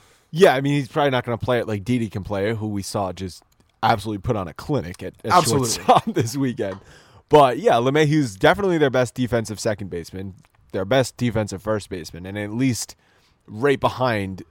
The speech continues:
Speaker 1: Gio Urshela for best defensive third baseman on the
Speaker 2: He's
Speaker 1: team.
Speaker 2: not flashy like Urshela is making those plays, but he makes every single play over there. That's the thing with him, is he makes every single s-,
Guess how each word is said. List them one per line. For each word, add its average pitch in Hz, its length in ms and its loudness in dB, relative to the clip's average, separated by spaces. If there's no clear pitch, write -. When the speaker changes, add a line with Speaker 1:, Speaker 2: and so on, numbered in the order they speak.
Speaker 1:
Gio 123 200 2
Urshela 101 540 0
for 110 140 -6
best 95 300 -4
defensive 98 380 -8
third 90 200 -6
baseman - 320 -14
on - 60 -12
the 147 80 -14
Speaker 2:
He's 214 100 0
Speaker 1:
team. 254 80 4
Speaker 2:
not 226 100 4
flashy 214 360 2
like 180 180 6
Urshela 165 420 2
is 143 140 0
making 147 240 -2
those 135 160 -2
plays, 151 240 0
but 117 120 -10
he 143 80 -2
makes 156 340 0
every 127 260 0
single 123 300 -4
play 123 240 0
over 110 160 -8
there. 107 220 -18
That's 180 160 4
the 190 80 -2
thing 196 160 6
with 160 160 4
him, 135 100 0
is 127 80 -2
he 160 80 0
makes 180 300 2
every 165 200 4
single 156 260 2
s-, - 120 -4